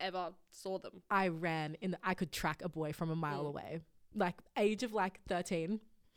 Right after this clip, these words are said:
Speaker 2: I had a sniffer on me. I was, I was a boy detective.
Speaker 1: I was genuinely, I, no. Like,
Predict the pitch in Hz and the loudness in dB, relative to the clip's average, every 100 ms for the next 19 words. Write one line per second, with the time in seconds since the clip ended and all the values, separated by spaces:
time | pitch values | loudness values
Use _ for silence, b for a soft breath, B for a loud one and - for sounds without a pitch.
0 | 190 B _ _ _ _ 190 185 156 - | -20 B _ _ _ _ 0 0 -2 -6
1 | - 160 156 147 170 160 156 190 - 208 | -4 -2 -4 -4 -4 -2 -4 -4 0 6
2 | 269 277 - 277 339 403 - B B B | 6 6 12 12 12 10 4 B B B
3 | 269 208 214 214 208 - 170 165 160 180 | 6 8 6 6 4 2 0 -4 -4 -4
4 | - 254 403 320 - 226 233 233 - - | 0 2 4 2 0 -2 0 -2 -2 0
5 | 202 202 202 - 190 170 170 - _ _ | 2 2 0 -4 -6 -4 -6 -12 _ _
6 | 208 | -6